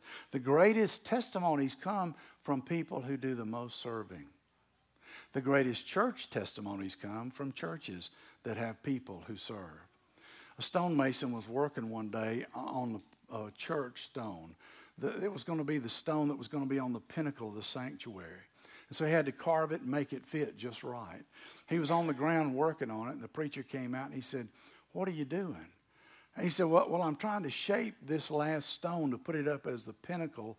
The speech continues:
of the new sanctuary." And the stonemason said, "I'm shaping it down here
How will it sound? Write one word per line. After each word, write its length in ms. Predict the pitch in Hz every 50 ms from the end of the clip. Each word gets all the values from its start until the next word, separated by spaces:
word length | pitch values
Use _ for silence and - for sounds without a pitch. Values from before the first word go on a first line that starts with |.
| - - - - - -
of 140 | - 120 117
the 80 | 117 127
new 160 | 135 139 135
sanctuary." 640 | 127 - - 139 135 139 127 - - 120 101 92 80 78 - - - - _ _ _ - - - - - - - _
And 80 | - 135
the 40 | 131
stonemason 760 | - - 196 190 196 185 175 160 160 156 139 - - 113 113
said, 380 | - - 143 135 131 127 127 - -
"I'm 200 | 131 127 127 120
shaping 680 | - - - - 190 202 208 208 - 180 165 139 131
it 200 | 127 131 131 -
down 360 | - 131 127 127 127 120 117
here 600 | 110 117 160 180 170 120 92 92 90 95 110 113